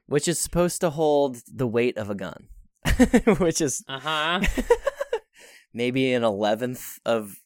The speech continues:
Speaker 1: <laughs> or a twentieth of, like, the human body
Speaker 2: And
Speaker 1: weight.
Speaker 2: he just, he
Speaker 1: <laughs>
Speaker 2: just so happens to be going through an entrance that is, like,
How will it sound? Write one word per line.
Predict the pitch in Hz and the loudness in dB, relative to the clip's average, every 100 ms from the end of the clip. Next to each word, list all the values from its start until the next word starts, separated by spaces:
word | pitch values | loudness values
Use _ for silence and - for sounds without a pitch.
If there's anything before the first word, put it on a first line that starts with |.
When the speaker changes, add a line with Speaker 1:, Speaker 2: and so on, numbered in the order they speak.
| _ _ | _ _
Speaker 1:
<laughs> | - - - - - | -12 -10 -8 -6 -2
or | 170 175 | 0 0
a | |
twentieth | 123 - 107 120 123 135 - | -2 -4 -6 -4 -6 -4 -2
of, | 113 | 0
like, | 113 104 | -2 -4
the | 110 | -6
human | 113 113 107 | -8 -8 -4
body | 101 104 135 | 0 2 2
Speaker 2:
And | 120 | 2
Speaker 1:
weight. | 117 | 2
Speaker 2:
he | 185 180 | -2 -4
just, | 165 185 202 - - 170 | -2 -2 -2 -8 -8 0
he | 247 180 | 0 0
Speaker 1:
<laughs> | |
Speaker 2:
just | 170 180 - | -4 -6 -6
so | 202 | -6
happens | 180 165 170 160 - | -4 -4 -6 -10 -12
to | |
be | 151 139 | -14 -10
going | 135 139 143 139 | -8 -6 -8 -10
through | 139 135 | -10 -8
an | 120 | -10
entrance | 123 127 127 127 117 117 - | -12 -14 -12 -12 -12 -14 -18
that | 127 120 113 | -10 -10 -8
is, | 113 107 - | -10 -12 -12
like, | 113 107 101 - | -10 -8 -10 -18